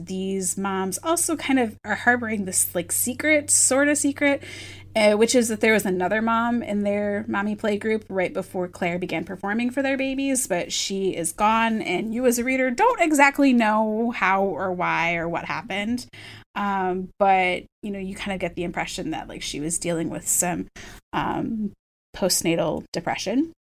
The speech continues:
So this is not a super plot-driven book, but it's kind of an interesting character study, um, because you get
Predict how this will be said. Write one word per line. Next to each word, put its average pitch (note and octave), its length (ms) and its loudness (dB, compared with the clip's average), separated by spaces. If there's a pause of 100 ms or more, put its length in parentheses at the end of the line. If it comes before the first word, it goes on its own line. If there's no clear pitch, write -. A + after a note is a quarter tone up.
(440)
So B3 320 4
this C#4+ 180 6
is C5+ 140 10
not F4 180 10
a - 40 4
super F4 400 4
plot-driven F4+ 540 6
book, F4 300 6
but C#4 120 8
it's G4 160 4
kind A#4+ 200 6
of D#5 160 8
an - 60 0
interesting C4+ 380 4
character F#3 400 0
study, B3 400 0 (440)
um, G3+ 240 4
because A3+ 280 2
you A3+ 60 0
get G#3+ 280 4